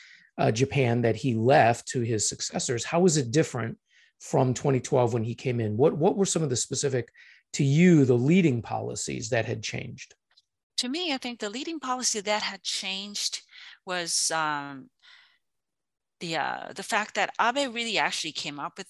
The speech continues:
Speaker 2: the, um, uh, before, uh, President Trump decided to call it, call it and call it on his own idea, that the f-, this concept of free and open Indo-Pacific.
Speaker 1: Mm-hmm.
Speaker 2: Um, he was first of,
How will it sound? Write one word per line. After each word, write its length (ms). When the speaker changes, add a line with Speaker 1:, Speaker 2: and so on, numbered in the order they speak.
Speaker 2:
the, 180
um, 320
uh, 140
before, 760
uh, 140
President 400
Trump 240
decided 380
to 260
call 320
it, 160
call 260
it 100
and 100
call 220
it 80
on 160
his 160
own 180
idea, 560
that 200
the 40
f-, 180
this 160
concept 460
of 80
free 340
and 120
open 260
Indo-Pacific. 640
Speaker 1:
Mm-hmm. 1000
Speaker 2:
Um, 380
he 220
was 180
first 380
of, 180